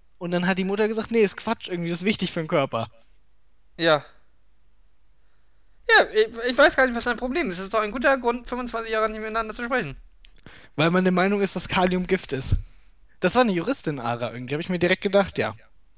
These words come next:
Speaker 2: Eine weibliche Juristin.
Speaker 1: <laughs> Ju-, Juristin, ne?
Speaker 2: Ja, Juristin.
Speaker 1: Das implizierte ich damit. Wobei wir nicht wissen, wie sie sich selbst identifiziert.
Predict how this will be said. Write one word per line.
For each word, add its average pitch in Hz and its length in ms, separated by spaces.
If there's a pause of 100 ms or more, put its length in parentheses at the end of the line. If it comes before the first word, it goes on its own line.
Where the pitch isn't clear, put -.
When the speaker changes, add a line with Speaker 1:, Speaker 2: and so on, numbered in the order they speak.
Speaker 2:
Eine 175 120
weibliche 185 400
Juristin. 135 540 (720)
Speaker 1:
<laughs> - 760
Ju-, 135 180 (180)
Juristin, 143 640
ne? 156 160 (640)
Speaker 2:
Ja, 254 200
Juristin. 156 540 (800)
Speaker 1:
Das - 260
implizierte 143 580
ich 107 120
damit. 107 320 (1300)
Wobei 151 320
wir 180 140
nicht 175 200
wissen, 185 300
wie 175 80
sie 165 140
sich 160 100
selbst 139 300
identifiziert. - 720